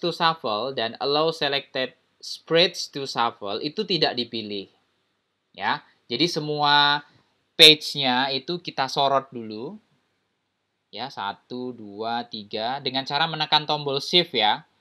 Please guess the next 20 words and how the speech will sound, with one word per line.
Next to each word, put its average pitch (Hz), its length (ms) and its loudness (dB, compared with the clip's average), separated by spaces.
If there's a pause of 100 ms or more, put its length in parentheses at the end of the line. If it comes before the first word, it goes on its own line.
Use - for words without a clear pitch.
(120)
Empat, 120 400 -6
lima, 113 560 -8
enam, 117 320 -10
tujuh, 120 240 -12
semuanya 127 400 -6
diklik. 127 480 -6 (480)
Atau 151 320 0
supaya 131 240 -2
mau 123 160 -4
cepat, 139 560 0 (640)
dari 123 240 -4
halaman 123 400 0
satu 131 480 -2
atau 131 240 -6
page 127 240 -2
satu 139 480 -6
diklik, 156 480 -4 (160)
scroll 180 400 2
ke 170 120 -2
bawah, 123 520 4